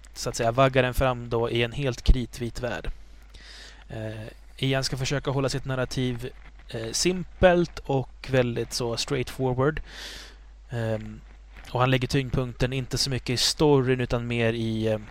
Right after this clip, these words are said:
att slänga in spelaren i bisarra situationer som de inte har varit med om,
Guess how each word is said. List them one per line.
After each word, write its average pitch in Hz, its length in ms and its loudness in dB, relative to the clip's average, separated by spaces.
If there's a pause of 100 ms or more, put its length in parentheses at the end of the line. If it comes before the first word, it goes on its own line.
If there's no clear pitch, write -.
(400)
att 123 120 0
slänga 127 320 4
in 120 80 -2
spelaren 117 400 2
i 113 60 -2
bisarra 117 440 2
situationer 123 680 -2
som 117 140 -6
de 117 100 -6
inte 117 180 -2
har 117 100 0
varit 123 100 -6
med 123 240 0
om, 110 160 -2